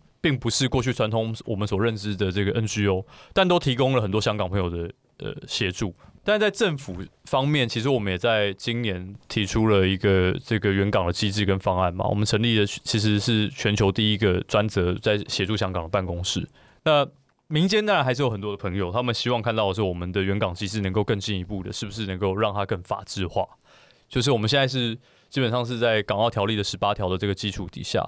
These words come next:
但它有一定程度的法律的授权，哦，也有一定程度的弹性。对，那当然大家也有在思考说，那我们是不是能够更多不同的措施？台湾有没有可能去仿照，比如说美国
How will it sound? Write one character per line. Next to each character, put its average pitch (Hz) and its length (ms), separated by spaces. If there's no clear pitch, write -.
但 120 100
它 131 120
有 117 140
一 104 40
定 123 180
程 101 200
度 110 120
的 98 80
法 92 140
律 98 140
的 95 80
授 92 200
权， - 160
哦， 104 120
也 113 80
有 120 140
一 107 60
定 123 120
程 101 180
度 101 120
的 92 100
弹 85 240
性。 - 180
对， - 120
那 139 80
当 143 160
然 131 80
大 131 160
家 127 60
也 113 100
有 117 100
在 110 120
思 120 160
考 107 140
说， 113 160
那 139 80
我 131 60
们 113 80
是 127 100
不 127 60
是 127 100
能 113 140
够 117 160
更 123 160
多 120 180
不 - 100
同 104 160
的 101 60
措 107 240
施？ 95 320
台 120 140
湾 143 120
有 127 60
没 117 80
有 123 80
可 120 120
能 98 120
去 120 160
仿 87 300
照， 110 320
比 127 120
如 117 80
说 120 120
美 110 220
国 101 420